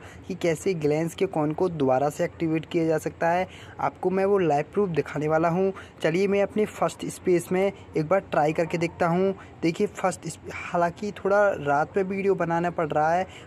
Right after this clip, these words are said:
पर कोई बात नहीं, वीडियो अच्छी बनेगी, हम यही कोशिश करेंगे। देखिए यहाँ पर मैं अपने ग्लांस को यदि मैं ओपन करता हूँ तो यहाँ पर ग्लांस जो है वो बहुत सिंपल सादा ओपन हो जाता है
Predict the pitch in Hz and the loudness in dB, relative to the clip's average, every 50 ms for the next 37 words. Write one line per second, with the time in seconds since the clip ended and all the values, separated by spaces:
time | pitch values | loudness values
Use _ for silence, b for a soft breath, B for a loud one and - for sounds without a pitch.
0 | B - 180 175 - 180 175 175 175 185 185 180 180 - 185 180 190 202 202 B | B -4 -4 -2 0 2 2 2 4 2 2 0 0 -2 -2 0 0 -2 -4 B
1 | B B B B - - - - - - - - - - - - - - - - | B B B B -20 -20 -20 -20 -20 -20 -20 -20 -20 -20 -20 -20 -20 -20 -20 -20
2 | - - - - - - - - - 147 175 190 196 214 214 214 214 - - - | -20 -20 -20 -20 -20 -20 -14 -6 -2 -2 0 2 4 4 4 4 2 -2 -6 -8
3 | 165 - - - - 220 202 190 185 185 185 185 208 202 170 165 165 143 160 175 | -10 -8 -8 -4 0 2 2 4 4 2 2 0 0 0 0 0 0 2 2 0
4 | 190 - 175 165 - - 165 - 170 156 156 160 170 180 190 202 B B B B | 0 0 -2 -4 -4 -6 -6 -4 -2 -2 0 0 0 -2 -2 -4 B B B B
5 | B - 202 202 196 185 156 151 151 170 - 208 202 202 202 196 196 - 214 214 | B -4 -2 0 2 0 2 2 0 2 2 2 2 4 2 2 0 0 0 0
6 | 180 147 139 143 147 160 180 175 - - 202 190 196 202 208 190 160 143 - - | 0 2 2 2 2 2 0 -2 0 0 2 2 2 0 0 0 0 0 -2 -4
7 | 190 185 185 170 165 - 165 151 160 175 190 196 B B B B - - 180 156 | -2 -2 -2 -4 -2 -2 0 0 2 0 0 -2 B B B B -4 -2 0 0
8 | 151 156 165 - 214 202 180 151 147 156 165 185 190 175 185 196 185 185 190 202 | 0 0 0 0 0 0 0 0 0 2 2 2 2 2 4 4 4 4 4 2
9 | 202 185 175 151 170 185 180 - - 175 165 165 - 196 185 - 185 170 165 180 | 2 0 0 0 0 0 0 0 -2 -2 0 2 2 0 2 2 0 0 2 2
10 | 180 170 151 147 - 180 180 175 165 165 160 160 - 170 165 180 196 208 | 2 2 2 2 0 0 0 2 2 2 2 2 0 0 2 2 0 0